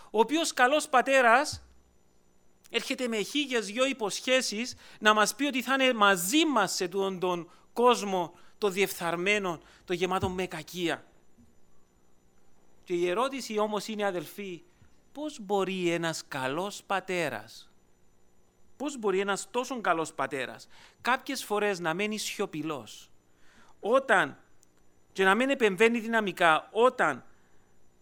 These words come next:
το παιδί του καταπλακώνεται που το κακό, όταν το παιδί του καταπλακώνεται που έναν πρόβλημα, όταν το παιδί του βασανίζεται που έναν πρόβλημα.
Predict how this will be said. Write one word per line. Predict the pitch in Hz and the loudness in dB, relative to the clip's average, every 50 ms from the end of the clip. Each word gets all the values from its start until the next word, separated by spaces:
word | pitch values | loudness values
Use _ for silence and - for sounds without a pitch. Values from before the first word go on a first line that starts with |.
| _ _ _ - _ _ - | _ _ _ -20 _ _ -4
το | 208 202 | -4 0
παιδί | 202 202 196 190 175 240 262 247 202 | 2 4 2 4 2 0 -2 -2 -4
του | 165 175 151 135 - - _ _ _ - - - _ _ _ | -4 -6 -6 -6 -8 -12 _ _ _ -20 -20 -20 _ _ _
καταπλακώνεται | - 185 - 185 180 - 190 185 175 170 160 - 208 220 208 202 196 - 190 | -8 -6 -6 -6 -6 -6 -6 -4 -4 -4 -2 0 0 0 2 0 -2 -2 -2
που | 185 190 190 | -4 -6 -8
το | - - | -10 -8
κακό, | - 151 135 131 - 160 147 123 113 - _ - _ _ _ _ _ _ _ _ - - _ _ _ _ _ - | -8 -8 -10 -8 -6 -6 -8 -8 -10 -14 _ -20 _ _ _ _ _ _ _ _ -20 -20 _ _ _ _ _ -4
όταν | - 233 240 262 254 | -2 0 0 0 -2
το | 226 277 | -2 0
παιδί | 269 226 208 190 214 226 226 202 | 2 2 2 2 2 -2 -4 -4
του | 175 214 | -4 -6
καταπλακώνεται | - - 185 - - - - 180 175 160 156 - 196 220 220 214 208 233 | -6 -6 -8 -10 -12 -12 -10 -6 -6 -6 -4 0 2 2 2 2 0 0
που | 170 175 | -2 -2
έναν | 180 185 185 180 160 | -2 -2 -2 -2 -4
πρόβλημα, | - 185 180 165 139 135 120 120 117 117 104 - _ _ _ - - _ _ _ _ _ _ _ _ _ _ - _ | -4 -6 -8 -8 -8 -12 -14 -14 -16 -16 -20 -20 _ _ _ -20 -20 _ _ _ _ _ _ _ _ _ _ -20 _
όταν | - 214 247 269 269 240 | -6 -4 -2 -2 -4 -4
το | 285 | 0
παιδί | - 233 214 202 190 233 247 233 | 4 4 4 4 4 0 0 0
του | 214 226 | 0 0
βασανίζεται | - 202 190 - 190 185 190 226 233 185 170 196 190 170 - 131 - - _ _ _ _ _ _ _ _ | 0 0 0 2 4 4 4 4 4 4 2 2 0 0 0 -6 -12 -14 _ _ _ _ _ _ _ _
που | 170 175 | -6 -4
έναν | 175 160 156 147 139 | -4 -2 -4 -4 -6
πρόβλημα. | 135 147 160 156 123 135 123 123 120 117 107 - | -8 -8 -8 -8 -8 -12 -14 -16 -16 -18 -20 -20